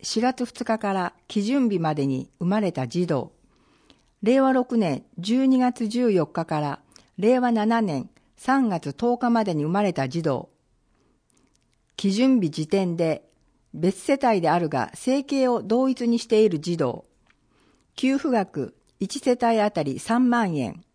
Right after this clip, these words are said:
一回限り、児童一人あたり二万円を加算、一回限り、受付期間、一月二十日月曜日から三月十日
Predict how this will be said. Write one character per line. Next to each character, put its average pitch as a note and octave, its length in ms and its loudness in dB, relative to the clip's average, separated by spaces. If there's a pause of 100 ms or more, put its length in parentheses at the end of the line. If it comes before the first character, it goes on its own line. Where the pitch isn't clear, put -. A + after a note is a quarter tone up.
(180)
一 F#3 220 -8
回 C4 220 0
限 A3+ 280 0
り、 C3 220 -6 (640)
児 A#3+ 200 0
童 A3 180 2
一 A3+ 200 -2
人 A3 160 4
あ G#3+ 60 0
た E3+ 140 -2
り C3 240 -6 (100)
二 F#3 180 0
万 B3+ 280 2
円 F#3 200 0
を - 60 -2
加 D#3+ 140 -6
算、 D3+ 360 -4 (300)
一 F3 140 -6 (100)
回 A3+ 220 0
限 G3 280 0
り、 B2+ 180 -10 (840)
受 B3 180 0
付 A#3+ 280 2
期 - 100 -14
間、 D3 300 -2 (380)
一 C4+ 220 -2
月 A#3+ 240 0
二 E3+ 160 -2
十 - 140 -20
日 F3+ 280 -4 (100)
月 F3+ 360 -2
曜 C4+ 180 2
日 F#3 80 -2
か D3+ 140 -6
ら B2+ 180 -6 (220)
三 C4+ 340 0
月 E3+ 260 -2
十 G3 280 -2
日 F3+ 320 -4